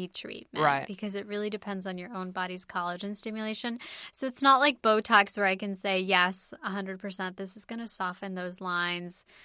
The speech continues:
Speaker 2: And this, I can guarantee that this is gonna make this better. So it's one of those things that you have to be willing to invest in it and, and try it and take the risk of it not working for you. And that's something I think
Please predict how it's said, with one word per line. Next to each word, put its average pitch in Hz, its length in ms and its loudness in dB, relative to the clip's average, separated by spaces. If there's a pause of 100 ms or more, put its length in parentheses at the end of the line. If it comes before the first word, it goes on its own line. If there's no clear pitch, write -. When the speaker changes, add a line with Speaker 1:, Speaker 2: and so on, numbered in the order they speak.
(220)
Speaker 2:
And 196 180 0
this, 202 180 0
I 214 220 2
can 202 220 -2
guarantee 190 560 4
that 185 160 -4
this 185 120 -4
is 185 120 -6
gonna 196 180 -6
make 185 160 -6
this 208 220 -6
better. 180 640 2
So - 120 0
it's 233 120 -4
one 262 100 2
of 233 60 -2
those 220 180 0
things 208 280 -4
that 190 120 0
you 226 140 -2
have 220 220 2
to 233 80 -10
be 247 120 -2
willing 190 600 0
to 196 300 -4
invest 180 680 -4
in 190 160 -4
it 180 280 0
and, 190 280 -6
and 190 240 -8
try 180 420 2
it 180 80 -2
and 185 160 -8
take 185 220 -6
the 202 120 -10
risk 214 380 -8
of 214 240 -10
it 220 240 -12
not 208 380 -8
working 208 560 -10
for - 200 -16
you. 226 320 -12
And 220 160 0
that's 254 220 6
something 247 400 4
I 214 80 4
think 202 340 -4